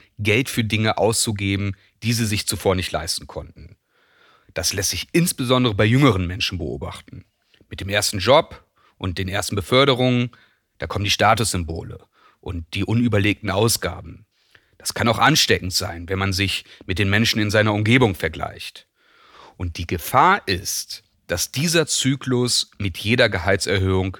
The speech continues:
wieder von vorne losgeht. Du hast mehr Geld zur Verfügung, doch statt dieses zu sparen oder zu investieren,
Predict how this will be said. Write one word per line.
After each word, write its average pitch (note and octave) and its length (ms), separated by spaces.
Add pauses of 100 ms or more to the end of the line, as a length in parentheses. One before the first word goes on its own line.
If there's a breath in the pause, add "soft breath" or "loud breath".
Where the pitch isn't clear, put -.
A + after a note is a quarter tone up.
wieder G2+ 180
von F#2+ 200
vorne F#2+ 260
losgeht. - 720 (760 soft breath)
Du E2+ 120
hast F2 220
mehr E2+ 100
Geld E2 180
zur - 140
Verfügung, D3+ 720 (220 soft breath)
doch - 120
statt - 380
dieses G#2 300
zu F#2 100
sparen G2 500
oder G#2 220
zu - 120
investieren, G#2 760